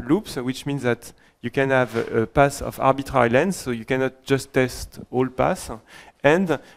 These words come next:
you can have infinite sets of possible values. So maybe when you start, uh, your program, you don't know what is the value for x, or maybe you know that you,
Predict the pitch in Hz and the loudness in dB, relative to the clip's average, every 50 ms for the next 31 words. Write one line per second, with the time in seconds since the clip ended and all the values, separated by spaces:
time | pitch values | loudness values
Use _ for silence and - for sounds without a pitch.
0 | _ _ 120 127 - 160 156 156 151 - - 139 151 151 143 143 - 160 160 160 | _ _ -8 0 0 2 2 2 -2 -4 0 2 2 2 2 2 0 0 0 0
1 | - 185 170 170 170 - - - 165 170 170 - - - 143 131 - - - 139 | 0 0 0 0 -2 -2 2 4 4 4 4 0 -6 -2 -2 -2 -2 -2 -4 -4
2 | - - 131 135 135 123 123 123 123 123 139 170 180 - - - 131 123 135 139 | -4 2 4 4 4 6 4 2 2 2 -2 -2 -4 -4 -4 -2 0 2 2 2
3 | 139 139 160 180 175 - - - - _ 135 135 139 135 135 - - 160 151 160 | 2 0 -4 -6 -6 -8 -16 -20 -4 _ 2 2 2 2 -2 0 6 8 8 8
4 | 175 170 - 147 127 123 113 127 120 - 135 123 127 139 156 160 131 131 135 143 | 6 4 0 -2 -2 0 0 -2 -2 -2 -4 0 0 0 0 2 0 0 -2 -2
5 | 135 143 151 151 139 131 123 - - 131 117 120 117 110 120 120 117 120 123 117 | -2 0 -2 2 2 2 0 0 -4 -10 -10 -8 0 0 0 0 0 -6 -12 -10
6 | - 123 113 - - 131 147 165 - - - 107 120 120 127 131 127 139 143 139 | -8 -8 -6 2 4 4 4 4 0 -4 -6 -6 -2 0 0 0 0 -4 -6 -4
7 | 127 123 127 135 123 117 110 - - 120 120 123 | -2 -2 0 0 0 -2 -4 -4 -6 -8 -8 -8